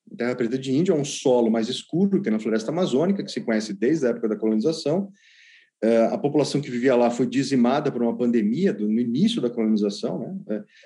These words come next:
se estima que, é, populações de oito a quarenta milhões de pessoas vivendo na, na bacia amazônica antes da colonização. E essas pessoas praticamente desapareceram, teve uma queda brutal por causa de uma pandemia, né? Varíola e outras doenças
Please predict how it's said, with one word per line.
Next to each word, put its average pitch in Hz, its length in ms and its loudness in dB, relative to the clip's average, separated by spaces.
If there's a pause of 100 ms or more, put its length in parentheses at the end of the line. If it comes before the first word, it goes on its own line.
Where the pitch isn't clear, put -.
(120)
se - 140 -6
estima 175 340 2
que, 151 280 -4
é, 120 160 2 (400)
populações 147 560 0
de 151 220 -6
oito 208 540 4
a 160 100 -2
quarenta 175 540 2
milhões 156 480 4
de 117 60 -4
pessoas 120 360 0
vivendo 117 300 0
na, 117 100 0
na 110 160 -2
bacia 110 300 -2
amazônica 110 520 0
antes 113 140 -4
da 110 80 -4
colonização. 110 640 -4 (760)
E 120 120 2
essas 131 220 0
pessoas 131 320 -2
praticamente 123 500 -2
desapareceram, 139 840 2
teve 104 140 -4
uma 113 140 -2
queda 110 220 -2
brutal 139 440 0
por 156 120 -4
causa 127 220 -2
de 156 60 -2
uma 156 140 -4
pandemia, 131 540 2
né? 98 120 0
Varíola 101 760 0
e 95 40 0
outras 107 260 -4
doenças 110 580 -4